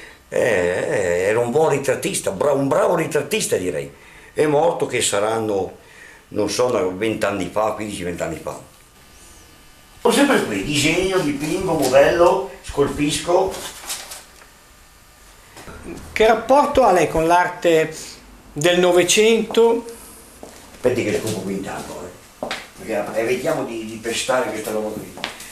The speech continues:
Speaker 1: L'arte del Novecento, ma io preferisco l'arte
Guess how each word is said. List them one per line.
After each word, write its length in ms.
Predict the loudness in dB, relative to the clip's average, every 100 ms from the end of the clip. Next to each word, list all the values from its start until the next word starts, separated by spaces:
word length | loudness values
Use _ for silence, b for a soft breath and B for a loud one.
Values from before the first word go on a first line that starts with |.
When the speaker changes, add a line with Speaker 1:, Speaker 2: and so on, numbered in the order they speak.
| B
Speaker 1:
L'arte 280 | 2 2 4
del 80 | 4
Novecento, 760 | 4 6 4 2 2 0 0 -4 -12 -18 -20 -20 -20 -20 B B B B B B B B B -14 -14 -18 -20 -20 -4
ma 180 | 2 4
io 200 | 6 4
preferisco 560 | 4 4 2 2 2 4
l'arte 720 | 6 4 2 0 0 -4